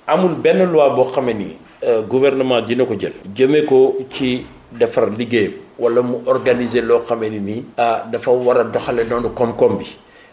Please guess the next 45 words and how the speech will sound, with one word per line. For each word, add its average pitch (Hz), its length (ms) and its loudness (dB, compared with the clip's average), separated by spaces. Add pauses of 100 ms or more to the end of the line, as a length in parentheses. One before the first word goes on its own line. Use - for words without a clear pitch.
(100)
Wala 120 300 2
mu 120 180 0
war 120 140 4
a - 100 0
doxale 117 340 0
noonu 123 460 -2 (220)
li 92 200 -8
nga 127 120 0
xamee 123 280 -4
ni 117 100 -4
moom 113 540 -4
la 110 80 -2
ñuy 120 380 -6 (180)
xaatim 131 480 -2 (200)
suñu 127 240 -8
diggante 127 560 -2
ak 107 140 -6
yeneen 139 340 0
réew. 139 220 4 (520)
Par 98 120 -4
exemple, 113 340 -2
pont 120 160 2
de 117 80 2
Rosso 117 340 2
bi 113 140 -6
nga 127 80 0
xam 123 180 0
ne 117 60 -4
ñu 117 120 -4
ngi 117 60 -6
ko 123 100 0
bëgg 113 140 -2
a 120 40 -2
tabax. 110 340 -4 (220)
Te 110 80 -2
nga 117 100 -2
xam 127 220 -4
ne 117 80 -2
ni 147 140 -2
mënuñu 123 380 -4
ko 131 120 2
def 127 200 -2
mukk 151 320 -6
te 139 100 -2
si, - 300 -8